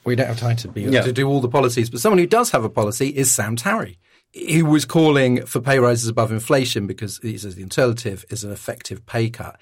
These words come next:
Speaker 1: Is the policy right, even if the way that he delivered it, um, was not?
Speaker 2: No, um, because actually at times of stagflation, everyone will take a hit. The question is how much of a hit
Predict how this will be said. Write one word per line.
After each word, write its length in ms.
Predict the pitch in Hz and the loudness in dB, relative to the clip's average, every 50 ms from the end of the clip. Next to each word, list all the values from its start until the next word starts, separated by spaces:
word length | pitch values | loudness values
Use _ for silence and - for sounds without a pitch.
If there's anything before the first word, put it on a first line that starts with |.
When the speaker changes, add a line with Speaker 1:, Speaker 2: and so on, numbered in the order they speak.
| _ - _ | _ -18 _
Speaker 1:
Is 140 | - 170 170 | -4 -4 -4
the 80 | 262 | -4
policy 500 | 262 - - 262 254 240 240 - - 143 | -6 -4 -4 0 0 0 0 -2 -4 -6
right, 480 | 120 110 98 - - - - - - - _ _ _ _ _ | -6 -6 -8 -10 -10 -14 -16 -16 -20 -20 _ _ _ _ _
even 320 | - 139 135 127 120 120 113 | -4 -4 -2 -2 -2 -2 -2
if 160 | 107 107 - | -2 -4 -8
the 120 | - 110 | -10 -8
way 240 | 98 104 107 104 98 | -6 -6 -6 -8 -8
that 140 | 92 - 90 | -10 -12 -14
he 120 | 90 104 | -14 -14
delivered 440 | 104 - 98 101 104 95 92 92 - | -14 -12 -12 -10 -10 -10 -12 -14 -14
it, 280 | 90 - - - - - _ _ _ _ _ _ _ _ _ | -14 -14 -14 -16 -20 -20 _ _ _ _ _ _ _ _ _
um, 480 | - 98 95 95 - 117 - - 110 - _ | -16 -14 -14 -14 -16 -18 -20 -20 -20 -20 _
was 260 | - 92 95 90 - 95 | -18 -16 -16 -16 -14 -14
not? 440 | 92 85 - - _ - - - _ _ _ _ _ _ _ _ _ _ _ _ _ _ _ _ _ _ _ _ _ _ _ | -14 -14 -16 -18 _ -20 -20 -20 _ _ _ _ _ _ _ _ _ _ _ _ _ _ _ _ _ _ _ _ _ _ _
Speaker 2:
No, 440 | 156 170 190 202 196 127 90 82 87 - _ _ _ _ | 0 2 2 4 4 2 0 -2 -8 -14 _ _ _ _
um, 320 | 123 120 117 113 113 117 110 | -2 0 0 0 0 -2 -4
because 760 | - 113 113 117 117 - - 143 135 135 127 120 117 - - - _ _ _ _ - - - _ _ _ _ _ _ - | -6 -8 -8 -8 -8 -4 -4 -2 -2 -2 -4 -6 -10 -12 -14 -16 _ _ _ _ -20 -20 -20 _ _ _ _ _ _ 0
actually 580 | 139 156 151 - - - - 135 127 127 123 | 0 0 0 -2 -6 -4 -4 0 2 2 2
at 200 | 110 110 110 - | 2 0 -2 -6
times 460 | - - 147 147 147 151 143 127 117 | -6 -2 0 0 0 0 -2 -2 -2
of 360 | 120 113 110 107 - - - _ _ - | -2 -2 -4 -4 -8 -16 -20 _ _ -12
stagflation, 1160 | - - - 120 117 113 - - 139 131 131 135 135 123 - - - - - 104 123 127 - - _ _ | -6 -2 -2 -2 -2 -2 -4 -2 0 2 2 2 0 -2 -6 -8 -10 -10 -6 -6 -6 -6 -8 -14 _ _
everyone 560 | - 151 131 127 139 147 135 131 131 135 127 123 | 0 0 0 2 2 2 4 4 2 2 2 2
will 160 | 120 120 113 | 2 2 2
take 300 | 117 135 120 113 - - | 2 0 -2 -2 -2 -4
a 40 | 104 | -6
hit. 380 | - - 170 101 78 - - - _ - - - _ _ | -2 0 -2 -2 -2 -6 -16 -20 _ -20 -20 -20 _ _
The 100 | 143 147 | -4 -2
question 400 | 143 - 247 247 240 - 175 139 | 0 2 0 0 0 -2 -2 -2
is 120 | 120 117 | -2 -2
how 140 | 123 135 139 | -2 -2 -2
much 200 | 135 127 123 120 | 0 -2 -2 -2
of 120 | 131 117 117 | -2 -2 -2
a 60 | 120 | -2
hit 320 | 117 127 120 113 - - | 0 -2 -4 -4 -6 -10